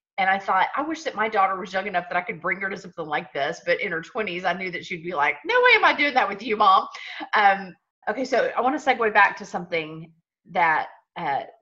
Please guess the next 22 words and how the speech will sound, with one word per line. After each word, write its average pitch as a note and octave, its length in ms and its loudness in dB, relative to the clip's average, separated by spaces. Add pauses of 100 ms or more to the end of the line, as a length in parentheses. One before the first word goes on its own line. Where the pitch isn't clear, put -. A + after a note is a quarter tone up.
(140)
a F3 80 -4
couple B3+ 300 -4
things D#3+ 380 -4
that F3+ 120 -10
you E3+ 100 -12
said, D#3 480 -4
Nate, B2+ 400 -12 (300)
and E3 160 -12
that, - 140 -10 (380)
Ryan, D#3 260 -4
I E3 40 -12
think E3+ 200 -16
that D#3 120 -16
you D#3+ 60 -16
kinda D#3 260 -10
highlighted. C3+ 500 -6 (880)
So, A3+ 400 6
yeah, G#3 140 6
two D4+ 200 -2
different F4 280 -2
things, F3+ 380 -2
nudity A#3 600 -6